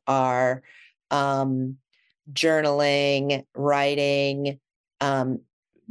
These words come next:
doing deep, deep introspection, learning what my gifts are,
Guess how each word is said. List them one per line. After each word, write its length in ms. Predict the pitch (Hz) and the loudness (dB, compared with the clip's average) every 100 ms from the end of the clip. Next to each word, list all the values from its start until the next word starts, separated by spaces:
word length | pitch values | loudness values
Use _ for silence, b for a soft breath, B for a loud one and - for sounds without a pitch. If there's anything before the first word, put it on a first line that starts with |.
| 135 | -2
doing 380 | 170 160 151 135 | 0 2 -2 -6
deep, 280 | 165 165 - | -2 -2 -2
deep 220 | 160 156 | -2 -2
introspection, 1000 | - 151 147 143 139 - 139 139 143 139 | -2 -4 -2 -4 -4 -2 -4 -2 -4 -2
learning 420 | 139 170 165 151 143 | 0 0 0 -2 0
what 220 | 151 160 | 0 0
my 160 | 151 | -4
gifts 460 | 139 151 147 - - | -2 0 -2 -2 -2
are, 400 | 139 135 131 131 | 0 2 0 -4